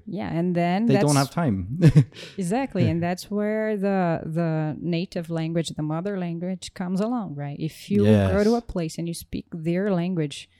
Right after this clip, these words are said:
Speaker 1: the chances
Speaker 2: Yeah.
Speaker 1: for you, like, to make a friend are much, much, much higher.
Speaker 2: Yeah, yeah.
Speaker 1: Yeah.
Speaker 2: All right.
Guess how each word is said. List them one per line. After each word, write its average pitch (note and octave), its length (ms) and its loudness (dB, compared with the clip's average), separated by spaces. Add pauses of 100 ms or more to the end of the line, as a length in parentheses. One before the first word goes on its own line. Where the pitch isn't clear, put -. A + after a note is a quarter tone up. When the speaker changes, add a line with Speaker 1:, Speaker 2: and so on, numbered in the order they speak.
(240)
Speaker 1:
the E3+ 100 -2
chances G3+ 640 -4
Speaker 2:
Yeah. F#2 240 0 (220)
Speaker 1:
for G3 120 -4
you, F#3 180 0
like, E3+ 180 -4
to F3+ 120 -10
make F3 180 -8
a F3 40 -10
friend - 280 -12
are - 60 -10
much, D#3 260 -10
much, - 200 -12
much - 180 -10
higher. F#3 280 -8
Speaker 2:
Yeah, G2 380 -2 (240)
yeah. F2+ 320 -6 (180)
Speaker 1:
Yeah. D#3+ 340 -2 (760)
Speaker 2:
All D3 100 4
right. A#2 380 4